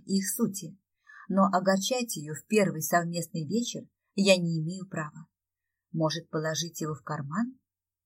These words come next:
Я подошла к платью, но карманов на вечернем платье со стразами не наблюдалось. Снять кулон я не решалась. Положу в сумочку,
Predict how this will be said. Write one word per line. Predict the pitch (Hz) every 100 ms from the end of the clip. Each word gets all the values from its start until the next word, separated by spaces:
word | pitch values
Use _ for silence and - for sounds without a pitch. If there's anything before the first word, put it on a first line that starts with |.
| _ _ -
Я | 220 285
подошла | 226 220 - 226
к | -
платью, | 156 143 - - - _ _ _
но | 190 190
карманов | 185 180 208 190 160 -
на | 170
вечернем | 175 190 190 170 160
платье | - 196 226 165
со | 160 160
стразами | - 165 202 185 156 143 -
не | 180
наблюдалось. | 175 170 175 196 160 147 156 - _ _ _ _ _ _
Снять | - 185 185
кулон | - 156 156 220 247 - -
я | 151 160
не | 160 175
решалась. | 226 - 196 151 165 - _ _ _ _ _ _ -
Положу | 165 165 170 233
в | -
сумочку, | 285 170 - - -